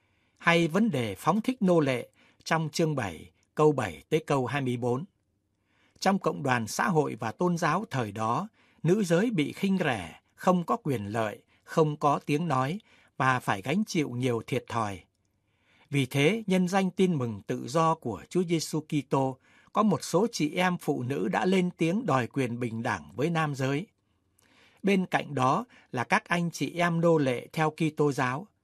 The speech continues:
Họ cũng nhân danh tin mừng của Chúa Giêsu Kitô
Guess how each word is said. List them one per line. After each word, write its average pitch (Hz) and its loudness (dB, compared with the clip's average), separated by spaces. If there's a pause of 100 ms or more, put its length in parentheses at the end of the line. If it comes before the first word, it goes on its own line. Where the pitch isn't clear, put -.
(440)
Họ 151 6
cũng 220 0
nhân 196 4
danh 190 0
tin 196 2
mừng 117 -2
của 101 -6
Chúa 202 -2
Giêsu 180 -2
Kitô 160 0